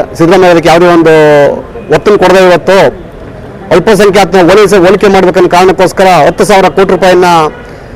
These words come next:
ಅಲ್ಪಸಂಖ್ಯಾತರಿಗೆ ಬಿಡುಗಡೆ ಮಾಡಿರುವಂಥದ್ದು ಖಂಡನೀಯ. ಅದು ಹಾಗೂ ರಾ-, ರಾಜ್ಯ ಸರ್ಕಾರ ಇವತ್ತು ಒಬ್ಬ ಮಹಿಳೆಗೆ ಅವಳ ವಸ್ತ್ರಹರಣ ಮಾಡಿ ಅವಳ ಮೇಲೆ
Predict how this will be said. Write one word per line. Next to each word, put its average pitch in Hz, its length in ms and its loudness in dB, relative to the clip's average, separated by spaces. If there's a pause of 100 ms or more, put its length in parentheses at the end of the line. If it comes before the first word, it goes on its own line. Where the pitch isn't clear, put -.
(260)
ಅಲ್ಪಸಂಖ್ಯಾತರಿಗೆ 180 640 0
ಬಿಡುಗಡೆ 175 280 0
ಮಾಡಿರುವಂಥದ್ದು 170 500 0
ಖಂಡನೀಯ. 170 380 0
ಅದು 120 220 0 (600)
ಹಾಗೂ 185 220 2 (680)
ರಾ-, 175 200 0 (500)
ರಾಜ್ಯ 196 220 0
ಸರ್ಕಾರ 202 360 0 (800)
ಇವತ್ತು 214 380 2 (1040)
ಒಬ್ಬ 175 120 0 (800)
ಮಹಿಳೆಗೆ 196 380 2 (1000)
ಅವಳ 190 220 2 (480)
ವಸ್ತ್ರಹರಣ 214 500 2
ಮಾಡಿ 202 400 2
ಅವಳ 185 120 2
ಮೇಲೆ 190 600 2